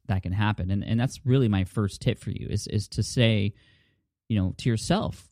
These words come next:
you know, when you're going through these situations, you're gonna do something, um, cr-, you know, different and, and, and what may seem crazy, you just ask yourself, "Well, really, what's the worst thing that can happen?" And when you, when you really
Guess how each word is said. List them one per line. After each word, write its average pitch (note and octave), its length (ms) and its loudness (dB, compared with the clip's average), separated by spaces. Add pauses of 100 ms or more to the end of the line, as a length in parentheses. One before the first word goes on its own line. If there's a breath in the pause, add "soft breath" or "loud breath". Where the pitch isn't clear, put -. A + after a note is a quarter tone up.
(140)
you G#2+ 80 -2
know, G#2+ 60 0
when A2+ 120 4
you're D#3 100 4
going C3 240 4
through C#3+ 140 -2
these C3+ 140 -2
situations, A#2 500 2
you're A2 80 2
gonna A#2+ 140 6
do A#2 140 4
something, A2 440 0 (400 soft breath)
um, G2 220 -2
cr-, - 240 -10
you - 180 -8
know, D#2+ 140 -6
different B2+ 540 2
and, A2+ 120 4
and, G2+ 220 -2
and G2+ 260 0
what A2 140 0
may A2 100 2
seem A#2 280 0
crazy, A#2+ 400 0
you A2 180 -2
just C3 140 -6
ask F3+ 240 -4
yourself, A#2+ 240 -2
"Well, A2+ 100 -2
really, D#3 260 0
what's A2 400 0
the F#3+ 120 0
worst B2 440 0 (200)
thing A#2+ 280 2
that G2+ 200 0
can A#2+ 80 -2
happen?" C3 460 0 (340 soft breath)
And B2 80 6
when C#3 120 8
you, C3 240 2
when A#2+ 220 4
you G#2+ 140 0
really F3 560 2